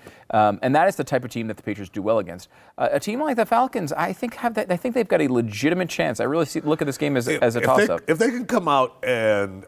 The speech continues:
Speaker 2: uh, kind of punch him in the face like they did Dallas right off the bat,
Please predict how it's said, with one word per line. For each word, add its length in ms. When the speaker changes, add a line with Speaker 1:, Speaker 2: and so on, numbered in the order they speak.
Speaker 2:
uh, 500
kind 220
of 300
punch 260
him 140
in 100
the 120
face 340
like 160
they 140
did 280
Dallas 440
right 180
off 180
the 120
bat, 320